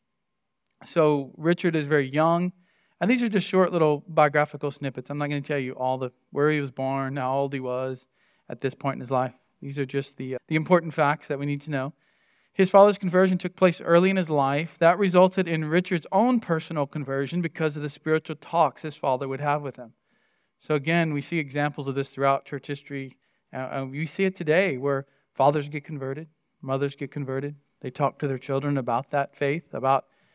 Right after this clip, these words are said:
repentance, about the gospel, and that leads to their children's salvation. And this happened with Richard Baxter, because even though it's Christian England, not everybody's actually saved.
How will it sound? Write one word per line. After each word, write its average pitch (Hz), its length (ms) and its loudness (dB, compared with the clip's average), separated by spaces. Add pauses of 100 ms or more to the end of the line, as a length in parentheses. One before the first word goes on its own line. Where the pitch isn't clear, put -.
(200)
repentance, 143 640 -4
about 135 260 2
the 135 80 -4
gospel, 131 600 -6 (480)
and 127 160 -6
that 135 200 0
leads 143 280 -4
to 143 100 -6
their 131 120 -2
children's 143 500 0
salvation. 120 640 -10
And 139 100 -6
this 143 140 -2
happened 139 340 0 (220)
with 139 240 -4
Richard 139 340 -4
Baxter, 127 420 -6
because 147 260 -4
even 208 260 0
though 180 220 6
it's 151 260 2 (580)
Christian 170 600 -2
England, 175 600 2 (320)
not 135 280 -2
everybody's 160 420 0
actually 127 460 -8
saved. - 520 -8